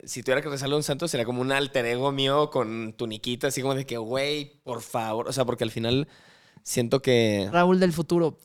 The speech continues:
Speaker 1: Raúl del
Speaker 2: <laughs>
Speaker 1: futuro, güey, sí. Raúl de, Raúl de los siguientes cinco minutos, de que, "Güey, quiero
Speaker 2: Ajá.
Speaker 1: dibujar y neta no puedo". O sea, como que sí siento que es una batalla constante, este, como dibujante, el,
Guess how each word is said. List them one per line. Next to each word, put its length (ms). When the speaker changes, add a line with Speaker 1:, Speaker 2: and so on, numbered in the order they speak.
Speaker 1:
Raúl 220
del 120
Speaker 2:
<laughs> 20
Speaker 1:
futuro, 500
güey, 300
sí. 380
Raúl 300
de, 280
Raúl 240
de 80
los 160
siguientes 320
cinco 240
minutos, 480
de 60
que, 100
"Güey, 320
quiero 180
Speaker 2:
Ajá. 80
Speaker 1:
dibujar 460
y 80
neta 400
no 240
puedo". 440
O 60
sea, 140
como 180
que 260
sí 160
siento 300
que 80
es 120
una 120
batalla 300
constante, 800
este, 760
como 180
dibujante, 760
el, 380